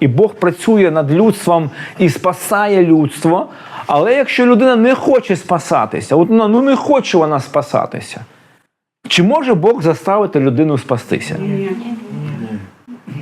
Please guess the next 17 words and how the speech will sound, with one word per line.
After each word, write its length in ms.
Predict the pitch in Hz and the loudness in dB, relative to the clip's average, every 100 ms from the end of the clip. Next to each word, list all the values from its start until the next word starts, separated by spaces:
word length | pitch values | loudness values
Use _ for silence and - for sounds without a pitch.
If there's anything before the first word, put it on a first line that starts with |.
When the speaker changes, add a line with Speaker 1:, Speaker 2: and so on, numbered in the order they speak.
| 143 - | -10 0
Speaker 1:
Бо 260 | 101 151 | 2 2
це 160 | 208 196 | 2 -2
наш 260 | 175 - | -2 -2
вибір. 340 | 110 82 - - - _ _ _ _ _ _ - | 0 0 -4 -14 -20 _ _ _ _ _ _ -2
Бог, 500 | 110 113 208 220 - - _ | 0 2 2 -2 -14 -18 _
він 300 | 127 139 139 | 2 2 4
не 100 | 131 | 4
може 420 | 127 127 156 143 110 | 4 4 2 2 0
заставити 760 | 107 104 - 127 151 123 104 | 0 -2 -2 2 2 2 0
людину, 500 | 92 92 104 135 139 | 0 0 0 2 2
він 140 | 135 | 2
зробив 300 | 147 147 151 | 2 2 0
з 100 | 156 | 0
своєї 240 | - 143 220 | 0 0 0
сторони 300 | 214 135 113 | 0 2 2
все, 280 | 101 - 170 | 0 -2 0
щоб 180 | - | -2